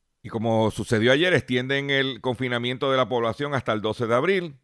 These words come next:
El gobierno ente-, extenderá la cuarentena y el toque de queda establecido de, en la orden ejecutiva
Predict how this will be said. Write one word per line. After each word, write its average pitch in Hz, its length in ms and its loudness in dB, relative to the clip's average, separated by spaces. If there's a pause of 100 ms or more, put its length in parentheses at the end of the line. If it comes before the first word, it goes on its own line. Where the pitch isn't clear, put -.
(280)
El 107 120 -4
gobierno 117 320 0
ente-, 131 260 0
extenderá 120 600 2
la 131 160 2
cuarentena 123 640 0
y 131 60 2
el 104 120 -2
toque 127 280 -2
de 120 120 -2
queda 131 180 0
establecido 131 720 -4
de, 117 260 -2
en 110 260 -2
la 104 100 0
orden 120 300 -2
ejecutiva 135 720 -4